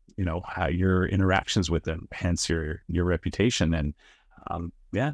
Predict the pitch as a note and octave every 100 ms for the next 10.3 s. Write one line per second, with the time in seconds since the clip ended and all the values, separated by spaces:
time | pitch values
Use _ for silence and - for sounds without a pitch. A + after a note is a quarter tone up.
0 | - F2 - E2+ - F#2+ F#2 F2 - G#2+
1 | G#2 - A2 A2+ B2+ A2 G#2+ A#2 A2+ C3+
2 | C#3 F2 D2+ F2+ G#2+ G#2 G2 - G#2 A#2
3 | G#2+ A2+ B2 B2+ B2 G#2+ B2 E3 F2+ E2
4 | E2 E2 D#2+ D#2+ - _ _ _ F2+ G#2
5 | - F#2 F#2 F#2 F2 F2 F2 F2 F2 G#2
6 | G#2+ - G#2 G2+ G2+ G2 G2+ G2+ G#2 F#2+
7 | F2+ F#2 B2+ - A2+ B2 B2+ B2+ B2 _
8 | _ - B2 - - F#2+ F#2 - - F#2
9 | A2 A#2 A#2 A2 - C#3 - G2 F2 E2
10 | - D#2+